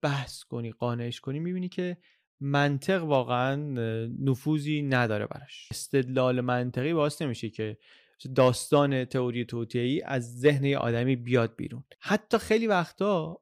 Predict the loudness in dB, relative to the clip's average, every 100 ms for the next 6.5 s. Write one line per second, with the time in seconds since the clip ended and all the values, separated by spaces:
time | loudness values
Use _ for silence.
0 | _ 0 2 0 -2 -2 0 0 0 0
1 | 0 0 0 -2 -4 -2 -4 -2 -4 -2
2 | -2 0 0 -4 6 8 10 8 4 4
3 | 2 2 -2 -4 -2 -2 -2 0 0 2
4 | 0 4 4 4 0 0 2 2 0 0
5 | -2 -2 -4 -6 -4 -2 -2 -4 -2 0
6 | 2 0 -2 -2 -4